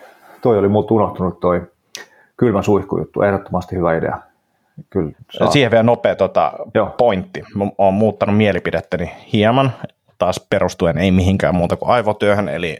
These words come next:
Speaker 2: mä oon puhunut sitä, että kylmä altistus treenin jälkeen ei ole välttämättä hyvä, koska treenin on tarkoitus aiheuttaa ärsyke, eli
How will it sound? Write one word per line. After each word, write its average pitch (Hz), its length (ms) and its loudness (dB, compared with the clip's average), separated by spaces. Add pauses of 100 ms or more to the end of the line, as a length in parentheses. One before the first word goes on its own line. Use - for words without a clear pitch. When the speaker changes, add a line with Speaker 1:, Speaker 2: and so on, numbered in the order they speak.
(100)
Speaker 2:
mä 90 80 2
oon 85 240 2
puhunut 87 300 0
sitä, 82 260 0
että - 180 -4
kylmä 92 340 0 (680)
altistus 98 840 -2 (120)
treenin 98 380 2
jälkeen 92 580 0
ei 87 140 2
ole 80 160 -2
välttämättä 82 560 -4 (340)
hyvä, 117 220 2 (180)
koska - 560 -2 (800)
treenin 107 320 2
on 98 100 2
tarkoitus 92 340 -2
aiheuttaa 90 540 2
ärsyke, 92 440 -2 (540)
eli 78 260 -2